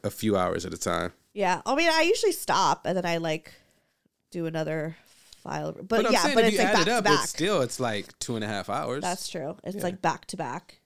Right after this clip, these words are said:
Speaker 1: Yeah.
Speaker 2: And, oh yeah, that's another thing too. So I've been, like, thinking, this is just me brainstorming. I think I only talked to, like, Nina about this, and I'm just kinda, like, throwing darts to see what, like, people are into.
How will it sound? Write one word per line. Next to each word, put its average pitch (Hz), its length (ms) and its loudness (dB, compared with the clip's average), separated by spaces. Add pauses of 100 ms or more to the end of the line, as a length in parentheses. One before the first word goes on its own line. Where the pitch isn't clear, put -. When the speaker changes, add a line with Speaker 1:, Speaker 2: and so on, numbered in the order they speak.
Speaker 1:
Yeah. - 260 -6 (460)
Speaker 2:
And, 92 360 -12 (960)
oh 240 60 4
yeah, 285 140 6
that's 254 140 2
another 269 300 4
thing 233 220 0
too. 175 340 2
So - 160 -6
I've 220 180 2
been, 285 140 -8
like, 226 260 -6 (100)
thinking, 185 680 -4
this 202 160 -6
is 214 80 -6
just 202 180 -6
me 180 100 -2
brainstorming. 156 500 -6
I 160 60 -8
think 175 140 -8
I 202 60 -4
only 175 180 -2
talked - 280 -8
to, 175 40 -2
like, 147 160 -2
Nina 156 300 -2
about 147 260 -4
this, 156 320 -4 (560)
and 170 120 2
I'm 180 80 2
just 190 160 -8
kinda, 170 180 0
like, 156 220 -2
throwing 165 380 -2
darts 160 360 0
to 175 60 -10
see 160 220 -4
what, 151 140 -2
like, 156 240 -6
people 156 560 -2 (380)
are 175 120 0
into. 165 540 -2